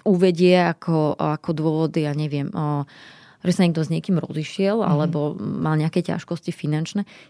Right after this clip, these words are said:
Speaker 1: nikdy to nie je ten jeden dôvod. Zväčša je to reťazenie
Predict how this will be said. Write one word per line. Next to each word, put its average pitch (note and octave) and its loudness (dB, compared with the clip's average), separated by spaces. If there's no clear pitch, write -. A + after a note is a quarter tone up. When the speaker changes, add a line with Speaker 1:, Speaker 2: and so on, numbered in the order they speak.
Speaker 1:
nikdy G3+ 6
to F#3+ 0
nie E3 2
je E3+ 0
ten D#3 0
jeden D#3 0
dôvod. D3 -2
Zväčša E3+ 2
je - -2
to D#3 -2
reťazenie D#3 2